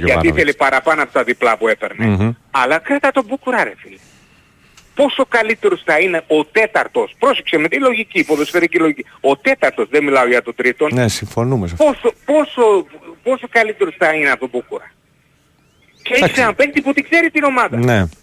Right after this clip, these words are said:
Speaker 1: ναι. Και τουλάχιστον
Speaker 2: Γιατί
Speaker 1: κράτη-,
Speaker 2: το
Speaker 1: κρα-,
Speaker 2: χαραμίζεις αυτό τον παίκτη;
Speaker 1: κράτησέ τον, ε, γιατί, ε, από τη στιγμή που δεν έχεις
Speaker 2: Αφού,
Speaker 1: συμπληρώσει ακόμα.
Speaker 2: αφού
Speaker 1: Έστω.
Speaker 2: ξέρεις και το χούι σου ότι καθυστερείς.
Speaker 1: Ναι.
Speaker 2: Έχεις έναν παίκτη που, πρόσεχε,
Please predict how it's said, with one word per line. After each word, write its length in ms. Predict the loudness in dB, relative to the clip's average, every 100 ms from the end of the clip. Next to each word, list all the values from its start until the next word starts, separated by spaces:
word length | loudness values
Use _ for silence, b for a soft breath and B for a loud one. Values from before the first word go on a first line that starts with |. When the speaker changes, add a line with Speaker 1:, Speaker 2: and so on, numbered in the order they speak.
| _ _ -12
Speaker 1:
ναι. 260 | -6 -6 -8
Και 80 | -12
τουλάχιστον 400 | -4 -2 0 -2
Speaker 2:
Γιατί 220 | 0 0
Speaker 1:
κράτη-, 60 | 2
Speaker 2:
το 60 | 0
Speaker 1:
κρα-, 160 | 2
Speaker 2:
χαραμίζεις 460 | 0 0 -2 -2 -2
αυτό 220 | 0 0
τον 120 | -4
παίκτη; 200 | 0 0
Speaker 1:
κράτησέ 460 | 2 0 0 -2 -2
τον, 200 | -2 -2
ε, 80 | -2
γιατί, 380 | -2 -2 -4 -2
ε, 180 | 0 0
από 160 | 0
τη 80 | -2
στιγμή 260 | -2 0 -2
που 80 | 0
δεν 200 | 0 2
έχεις 260 | 0 -4 -8 -10 -10 -10 -8
Speaker 2:
Αφού, 100 | -4
Speaker 1:
συμπληρώσει 520 | -4 -2 0 2 2
ακόμα. 460 | -2 0 0 0 -4 _ _
Speaker 2:
αφού 160 | -4 -2
Speaker 1:
Έστω. 240 | 0 -2 -2
Speaker 2:
ξέρεις 280 | 0 0 0
και 120 | -2
το 160 | -2 0
χούι 180 | 0 0
σου 120 | 0
ότι 140 | -2 0
καθυστερείς. 840 | -2 -2 -4 0 2 2 0 -12 _ _ _ _ _ _
Speaker 1:
Ναι. 320 | -12 -8 -6 -8 -14 _ _ _
Speaker 2:
Έχεις 360 | 0 0 -2
έναν 240 | -2 -2 0
παίκτη 280 | 0 0 -2
που, 180 | -4 -6
πρόσεχε, 460 | -6 0 0 0